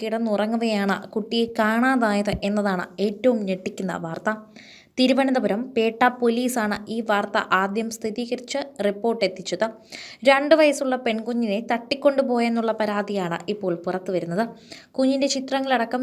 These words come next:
രാവിലെ മുതൽ തന്നെ നമ്മൾ എല്ലാ മലയാളികളും കാണുന്നുണ്ട്. ആ കുഞ്ഞ് മലയാളി അല്ലെങ്കിൽ കൂടിയും നമ്മുടെ നാട്ടിൽ ജീവിച്ച ഒരു പെൺകുട്ടി എന്ന നിലയിലും രണ്ട്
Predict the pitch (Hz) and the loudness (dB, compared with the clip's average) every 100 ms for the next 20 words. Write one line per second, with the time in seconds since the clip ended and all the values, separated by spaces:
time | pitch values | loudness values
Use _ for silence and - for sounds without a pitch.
0 | 233 220 240 262 269 240 233 226 214 202 | 0 2 2 2 0 0 -2 -2 -2 -2
1 | 202 208 202 202 214 202 196 202 208 214 | -2 0 0 2 0 0 0 0 0 -4
2 | 185 120 160 165 170 156 214 - - - | -6 -4 -2 -2 -4 -2 -2 -2 -18 -20
3 | - - 254 277 285 277 254 - 226 226 | -12 0 0 2 0 0 -2 -2 0 4
4 | 254 277 269 240 240 254 254 247 233 220 | 6 6 6 4 2 0 0 -2 -2 -2
5 | 175 196 214 226 226 - 208 202 190 - | -2 -2 -2 0 -2 -2 -2 -2 -2 0
6 | 208 214 220 214 214 220 240 - - 220 | 2 2 0 -2 -2 -4 -2 0 0 -2
7 | 220 208 220 233 233 226 208 202 220 196 | -2 -4 -2 -2 -2 -2 -2 0 0 -2
8 | 185 185 185 202 | -2 -4 -2 -2